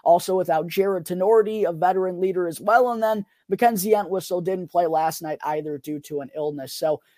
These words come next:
just the sheer number of absences that the Blackhawks have in their lineup right now, it is really, really making life difficult as a fan. And I'm sure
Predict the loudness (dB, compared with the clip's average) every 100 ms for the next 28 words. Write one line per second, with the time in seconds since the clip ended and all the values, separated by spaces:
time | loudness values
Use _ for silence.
0 | _ -6 -2 -2 -2 -2 -2 0 4 4
1 | 6 4 2 2 6 6 4 -6 -4 -4
2 | -4 -6 0 2 2 2 0 0 -2 0
3 | -2 -4 -4 -2 -2 -2 -2 -2 -2 -4
4 | -4 -4 -6 _ _ _ _ _ 4 4
5 | -4 -6 -4 4 8 8 4 2 0 0
6 | -2 -4 -6 -6 -4 -4 -6 -8 -4 -2
7 | 0 4 4 4 0 -8 -4 -4 -4 -4
8 | -4 -4 -4 2 4 4 0